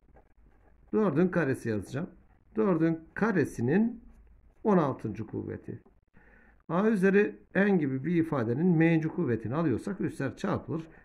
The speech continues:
A üzeri n çarpı m olur. Burada da iki ile on altıyı çarpabiliriz. Bu durumda bizim işlemimiz şu şekilde olur. Otuz iki üzeri otuz iki yukarıda yazılı dursun. İki ile on altıyı çarparsak dört üzeri otuz iki olur. İşlemimiz bu hale aldı.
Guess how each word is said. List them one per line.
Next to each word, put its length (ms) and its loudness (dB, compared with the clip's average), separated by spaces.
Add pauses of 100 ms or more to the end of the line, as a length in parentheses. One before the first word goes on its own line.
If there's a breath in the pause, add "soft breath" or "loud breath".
(140)
A 180 0
üzeri 380 -2 (240)
n 260 0
çarpı 320 -4
m 200 0
olur. 200 -6 (300 loud breath)
Burada 260 0
da 80 -4
iki 220 -2
ile 80 0
on 140 0
altıyı 300 -4
çarpabiliriz. 640 -8 (340 soft breath)
Bu 140 2
durumda 360 2
bizim 220 0
işlemimiz 360 -4
şu 180 -12
şekilde 400 -2
olur. 240 -8 (420 loud breath)
Otuz 260 -4
iki 160 -2
üzeri 260 0
otuz 240 -6
iki 360 -6 (140)
yukarıda 440 -6
yazılı 380 -4
dursun. 460 -4 (600 soft breath)
İki 240 0
ile 80 4
on 140 4
altıyı 340 -4
çarparsak 600 -6 (360 loud breath)
dört 280 0
üzeri 460 0 (340)
otuz 260 -4
iki 220 -6
olur. 260 -16 (480 soft breath)
İşlemimiz 460 -2
bu 140 2
hale 160 4
aldı. 360 -2